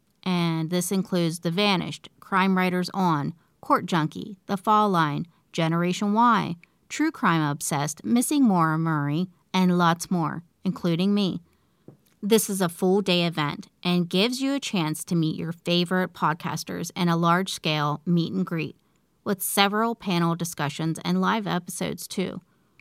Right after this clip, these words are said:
I'm really excited about The Fall Line. That's just to name one.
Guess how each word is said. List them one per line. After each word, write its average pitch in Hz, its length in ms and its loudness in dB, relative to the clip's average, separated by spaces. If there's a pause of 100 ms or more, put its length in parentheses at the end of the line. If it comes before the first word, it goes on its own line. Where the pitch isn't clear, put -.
(680)
I'm 208 180 4
really 233 300 2
excited 170 440 0
about 160 300 2
The 170 60 -4
Fall 165 240 4
Line. 143 260 -2
That's 170 260 -4
just 165 220 -6
to 160 80 -2
name 143 320 -2
one. 143 380 0